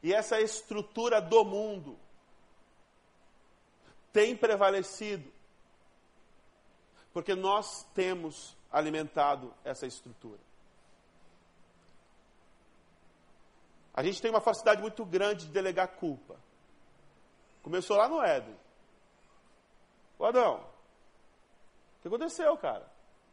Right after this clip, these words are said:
Falei que não podia tomar do fruto, você tomou do fruto? Adão fala assim, "A mulher que o Senhor me deu."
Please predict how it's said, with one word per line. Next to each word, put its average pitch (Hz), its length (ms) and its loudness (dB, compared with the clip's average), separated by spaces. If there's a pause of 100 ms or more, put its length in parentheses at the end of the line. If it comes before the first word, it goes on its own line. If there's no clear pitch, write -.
(500)
Falei 170 240 0
que 185 60 -8
não 208 100 -4
podia 180 200 -4
tomar 170 200 -2
do 160 100 -4
fruto, 226 300 -8
você 233 120 -4
tomou 160 240 -6
do 143 100 -12
fruto? 226 400 -14 (600)
Adão 139 260 -4
fala 165 180 0
assim, 160 240 -8
"A 139 80 -4
mulher 147 460 -2
que 185 100 -12
o 196 60 -10
Senhor 190 440 -10
me 220 100 -10
deu." - 280 -6